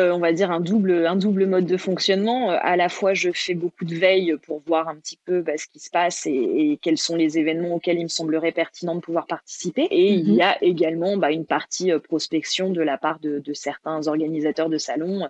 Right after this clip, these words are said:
Speaker 1: pour
Speaker 2: D'accord.
Speaker 1: voir dans quelle mesure, dans quelle mesure on souhaite y participer. Maintenant, les salons, nous, c'est quelque chose qu'on utilise vraiment sur le segment B two B, euh, et que
Speaker 2: Oui.
Speaker 1: je n'utilise pas sur le segment B two C, par exemple. Ça, ça peut peut-être avoir un intérêt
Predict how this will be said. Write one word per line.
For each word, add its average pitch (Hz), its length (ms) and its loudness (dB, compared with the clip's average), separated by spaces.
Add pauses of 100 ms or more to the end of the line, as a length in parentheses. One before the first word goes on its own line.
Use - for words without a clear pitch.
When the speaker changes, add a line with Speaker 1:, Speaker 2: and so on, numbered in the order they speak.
Speaker 1:
pour 143 100 -10
Speaker 2:
D'accord. 143 100 -2
Speaker 1:
voir 165 160 2
dans 156 120 -4
quelle 151 180 -2
mesure, 156 440 -2
dans 147 120 -4
quelle 160 180 -2
mesure 160 260 -2
on 170 60 -4
souhaite 156 260 -2
y 170 60 -2
participer. - 540 -4 (100)
Maintenant, - 260 0
les 208 120 6
salons, 214 260 2
nous, 226 140 4
c'est 202 160 2
quelque 196 240 2
chose 214 240 -2
qu'on 190 160 0
utilise 190 400 0
vraiment 208 260 2
sur 226 160 0
le 208 80 2
segment 202 400 0
B 196 180 0
two - 200 -6
B, 190 120 0 (520)
euh, 180 340 4
et 185 140 4
que 185 160 0
Speaker 2:
Oui. 202 60 8
Speaker 1:
je 190 180 2
n'utilise 196 560 0
pas 196 160 2
sur 202 220 0
le 185 40 0
segment 190 380 0
B 185 180 -2
two - 160 -6
C, 196 280 -2
par 175 160 0
exemple. 170 380 0
Ça, 160 120 -2
ça 147 140 -2
peut 165 100 -4
peut-être 160 320 -2
avoir 156 300 -2
un 151 100 -4
intérêt 151 380 -4